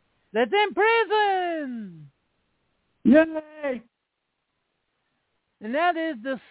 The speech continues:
Speaker 1: scummy Bob Weinstein with the pretty good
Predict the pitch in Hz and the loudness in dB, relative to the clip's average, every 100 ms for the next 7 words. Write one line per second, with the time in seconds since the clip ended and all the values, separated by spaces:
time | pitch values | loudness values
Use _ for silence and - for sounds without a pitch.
0 | _ 240 294 320 320 220 247 277 262 226 | _ -4 -4 -4 -6 -2 0 0 -2 -4
1 | 262 262 254 214 - 220 214 208 220 302 | -6 -4 -6 -10 -10 -8 -8 -8 -4 0
2 | 302 294 - _ _ _ _ _ _ _ | 0 -2 -6 _ _ _ _ _ _ _
3 | _ 208 269 214 415 392 294 359 370 | _ -16 -14 -8 -6 -6 -6 -8 -8